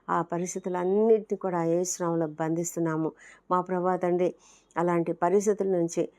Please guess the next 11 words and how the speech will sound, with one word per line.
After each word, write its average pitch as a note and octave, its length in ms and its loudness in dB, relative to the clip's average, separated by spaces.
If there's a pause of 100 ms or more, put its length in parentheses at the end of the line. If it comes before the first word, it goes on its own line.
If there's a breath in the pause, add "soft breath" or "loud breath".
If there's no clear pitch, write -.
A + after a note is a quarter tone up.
(180 soft breath)
ప్రతి G3 400 0
ఒక్కరికి G#3+ 420 0
కూడా F#3 400 -2
యేసు F#3 380 0
నామములో F3 220 0
విడుదల F3 440 2
కలుగునుగాక, E3 840 0 (340 loud breath)
సంపూర్ణమైన G3+ 840 4
విడుదల E3+ 400 2
కలుగునుగాక. D#3+ 760 -2 (380 loud breath)
ఎంతమంది G3 640 2